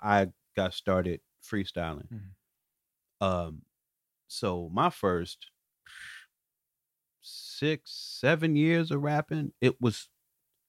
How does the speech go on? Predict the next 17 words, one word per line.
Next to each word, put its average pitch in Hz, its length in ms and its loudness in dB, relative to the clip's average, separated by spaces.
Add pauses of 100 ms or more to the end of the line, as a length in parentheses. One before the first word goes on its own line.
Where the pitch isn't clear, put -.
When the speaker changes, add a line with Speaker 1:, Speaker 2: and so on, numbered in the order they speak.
(140)
Speaker 1:
strictly 131 1120 -2 (680)
in 127 180 2
the 90 60 -4
street - 600 -2 (720)
or 101 180 0
in 92 80 -2
a 90 60 -8
crowded 143 420 4
room 139 640 4 (380)
or 90 100 -4
maybe 127 420 6
on 98 180 6
stage 92 360 0
with 87 160 -4
a - 20 0
mic. 85 400 -2 (760)
But 110 180 2